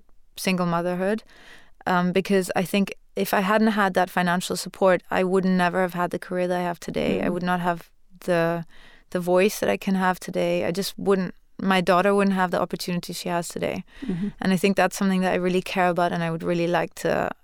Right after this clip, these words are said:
Speaker 1: help change that and celebrate the women
Speaker 2: Mm-hmm.
Speaker 1: who are doing the work that they are doing, often, you know, on their own, pretty much against the odds, and often, I think, feeling a certain amount of shame and stigma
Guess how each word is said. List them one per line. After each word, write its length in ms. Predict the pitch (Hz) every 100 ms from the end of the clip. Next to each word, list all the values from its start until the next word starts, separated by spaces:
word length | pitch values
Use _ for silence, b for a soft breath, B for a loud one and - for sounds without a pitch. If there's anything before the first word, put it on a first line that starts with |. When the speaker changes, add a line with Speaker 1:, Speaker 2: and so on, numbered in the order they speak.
| -
Speaker 1:
help 280 | - 180 170 -
change 340 | - 180 165 175
that 380 | 180 196 214 -
and 300 | 170 165 160
celebrate 680 | - 175 175 170 185 190 -
the 100 | 190
women 300 | 190 190 185
Speaker 2:
Mm-hmm. 80 | 185
Speaker 1:
who 80 |
are 80 | 180
doing 320 | 175 170 170
the 80 | 170
work 180 | 175 175
that 140 | 175
they 120 | 175 170
are 120 | 165
doing, 440 | - 165 170 190 - b b -
often, 500 | 180 180 180 180 - 262
you 100 | 185
know, 180 | 165 160 -
on 200 | 185 202
their 160 | 196 180
own, 440 | 165 165 165 165 - b b - -
pretty 160 | 254 240
much 200 | 208 190
against 300 | 180 175 -
the 80 |
odds, 420 | 180 165 165 160 - B B B B
and 180 | - 185
often, 300 | - 202 214
I 80 | 196
think, 180 | 196 190
feeling 380 | - 190 185 180
a 60 |
certain 220 | - 175
amount 180 | 175 165
of 80 | 170
shame 360 | - 180 170 165
and 120 | 160
stigma 540 | - 165 165 170 214